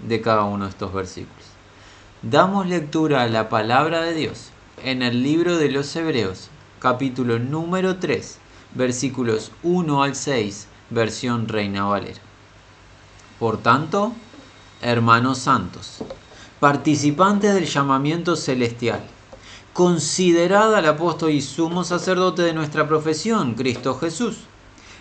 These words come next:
el cual es fiel al que le constituyó, como también lo fue Moisés en toda la casa de Dios. Porque de tanto mayor gloria que Moisés es estimado digno éste,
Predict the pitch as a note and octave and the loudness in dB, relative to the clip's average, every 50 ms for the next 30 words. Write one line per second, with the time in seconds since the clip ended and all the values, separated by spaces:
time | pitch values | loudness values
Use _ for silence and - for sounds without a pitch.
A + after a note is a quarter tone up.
0 | - - C3 B2+ B2 A#2+ A#2 C3+ D3+ D3+ D3 D3 D3 C#3+ C3+ A#2+ B2 - D3 D3 | -8 -2 0 0 0 0 2 4 8 8 8 8 8 4 2 0 -2 0 4 4
1 | D3 C#3+ C#3 C3 C3 B2 B2 C3+ C3 C3 B2+ B2+ C#3 C#3+ B2+ A#2 - C#3+ C#3 B2 | 4 4 4 2 0 0 0 0 0 0 0 0 -2 -4 -4 -4 -4 -4 -4 -2
2 | C3+ D3 C#3+ - - A3 A3+ G3+ F3 E3+ D#3 D3+ D#3 D3+ E3+ E3+ F3 F#3+ G#3+ G#3+ | 0 -2 0 2 2 2 2 2 2 0 -2 -2 -2 0 0 0 0 0 0 2
3 | G#3+ G#3+ G3+ G3+ G#3 G#3 G3+ G3+ F#3+ F#3+ G3+ G3+ G3 G3 G3 G3 F#3+ F#3 - - | 2 0 2 2 0 2 2 2 0 0 0 0 0 0 -4 -6 -6 -6 2 6
4 | A3 B3 B3 A3 F3 D3 B2 A2+ A#2 A#2 A#2 A#2 - A2+ G#2+ G#2 G2+ G#2 G2+ - | 6 6 8 6 4 2 0 0 0 0 -2 -2 -2 -2 -2 -2 -2 -4 -6 -10
5 | - - - - - - - - - - - - - - - - C3 B2+ A2 F2+ | -12 -18 -20 -20 -20 -20 -20 -20 -20 -20 -20 -20 -20 -20 -14 -4 -2 -2 -2 2
6 | A#2+ A2+ G#2+ G2+ F#2 G#2 A#2 B2+ C#3+ D3+ F3+ F3 F3+ F3 E3+ - F#3+ F3+ E3+ F3 | 2 4 4 2 2 0 0 0 0 0 0 0 0 0 0 -2 -2 -2 -2 0
7 | F3 F3+ F3+ E3+ F3 E3+ D#3 E3 E3 D#3+ D#3+ D#3+ D3 D3+ D#3 D#3 D3 D3+ D3+ D3 | 2 2 2 2 2 0 0 0 -2 -2 0 -2 -2 -2 -4 -4 -4 -4 -4 -4
8 | D3 C#3+ C#3 - C#3 C#3 C#3 C#3+ C#3+ C#3+ C#3 C3+ C3+ C#3 C#3 C#3 C#3+ D3+ F#3 G#3+ | -4 -6 -6 -4 -6 -2 0 2 2 2 2 0 0 -2 -2 -2 -2 0 0 0
9 | A3 A3 - - C#3+ C#3+ D3 | -2 -4 -4 -4 -4 -4 -4